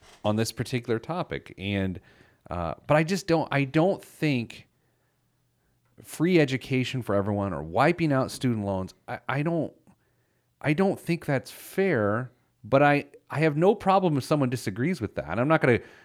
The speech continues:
go to the mattresses if, if I disagree, if someone disagrees with me on that. I don't think someone else is wrong if they have a different opinion.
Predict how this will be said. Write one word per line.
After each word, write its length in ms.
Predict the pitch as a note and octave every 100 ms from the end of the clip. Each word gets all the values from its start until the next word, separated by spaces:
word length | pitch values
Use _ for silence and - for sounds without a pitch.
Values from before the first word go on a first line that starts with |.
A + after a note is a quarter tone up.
| _ G#2
go 160 | A2 B2
to 60 |
the 100 | A#2
mattresses 680 | G2+ G#2 D3 A2 - E2 G2+
if, 200 | - F#2+
if 140 | E2 G2
I 100 | G2+
disagree, 600 | F#2+ A#2 G2 E2 G#2+ F#2+
if 80 | -
someone 200 | C3+ A2
disagrees 440 | A2 E2+ F#2+ D3
with 100 | C3
me 80 | E2+
on 120 | D#2
that. 200 | D#2 F2
I 80 | A#2+
don't 160 | D3+ A2
think 160 | B2+
someone 200 | - A#2+
else 160 | A2+ G#2+
is 120 | G2
wrong 500 | F#2 F#2 G#2+ C3+ C3
if 100 | G2
they 100 | F#2+
have 100 | F#2
a 40 | F2+
different 240 | F#2+ E2+
opinion. 400 | D#2+ D3+ A#2 F#2